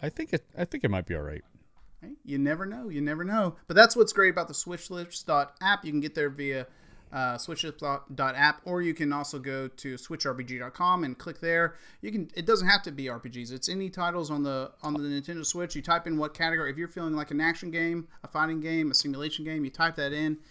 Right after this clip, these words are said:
Speaker 2: It can tell you when games are coming out, if they're already out, reviews, sales.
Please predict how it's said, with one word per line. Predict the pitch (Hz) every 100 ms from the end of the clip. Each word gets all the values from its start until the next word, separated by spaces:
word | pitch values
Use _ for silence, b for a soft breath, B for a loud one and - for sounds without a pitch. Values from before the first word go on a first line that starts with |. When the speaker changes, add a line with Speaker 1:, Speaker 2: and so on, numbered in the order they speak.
| b 131
Speaker 2:
It |
can | 127
tell | 147 143
you | 131
when | 127 147 147
games | 139 143 135
are |
coming | 135 131 131
out, | 165 180 175 -
if | 135
they're | 131 131
already | 156 156
out, | 170 170
reviews, | 143 127 127 160 180 180 175 B B B
sales. | - - 175 180 180 180